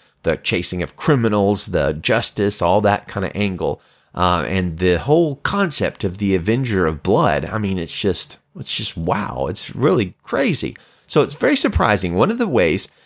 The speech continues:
that the Bible provides for justice in the Old Testament is this guy, the Avenger of Blood. Now, who is it? Is it one person? Is it several persons? Is it a masked sort of hero?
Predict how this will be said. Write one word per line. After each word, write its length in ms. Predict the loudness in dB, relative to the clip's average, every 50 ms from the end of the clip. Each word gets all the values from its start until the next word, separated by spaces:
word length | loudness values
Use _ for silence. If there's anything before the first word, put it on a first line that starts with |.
| _ _ -4
that 160 | -4 -2 0
the 80 | -2 -2
Bible 500 | 0 -2 0 2 2 2 2 2 0 0
provides 600 | 0 0 -2 0 -2 -2 0 0 0 0 -2 -4
for 140 | -6 -6
justice 600 | -6 -4 -4 -6 -6 -6 -6 -6 -4 -2 -2 0
in 80 | 0 0
the 100 | 0 0
Old 260 | 2 2 2 0 0
Testament 500 | -2 -6 -8 -8 -8 -4 -2 -2 -2 0 0
is 240 | 0 0 0 0 0
this 240 | 2 2 2 2 0
guy, 360 | -2 -2 -2 -2 -2 -2 -2
the 240 | 0 2 2 4 4
Avenger 540 | 2 2 2 2 2 2 -2 -2 -2 0 0
of 160 | 0 -2 -2
Blood. 400 | -2 -2 0 0 0 0 -2 -4 -10 -18 -20 -20 _ _
Now, 400 | 0 2 2 2 0 -4 -8 -16 _ _ -20
who 360 | -12 -4 0 2 4 4 4
is 180 | 4 2 2 0
it? 80 | -2
Is 120 | -2 -4 -4
it 80 | -2
one 220 | 0 2 2 2 0
person? 360 | 0 -2 -2 -2 -2 -2 -2
Is 120 | -2 -2
it 100 | -4 -4
several 320 | -2 0 0 2 2 0 0
persons? 540 | 0 0 0 0 -2 -2 -4 -4 -4 -4
Is 200 | -4 -4 -2 -2
it 120 | -4 -4 -4
a 40 | -6
masked 720 | -6 -4 -2 0 2 2 2 2 0 0 -4 -6 -8 -8
sort 260 | -4 0 0 0 0
of 100 | 0 -2
hero? 440 | -4 -4 -2 2 2 4 4 2 0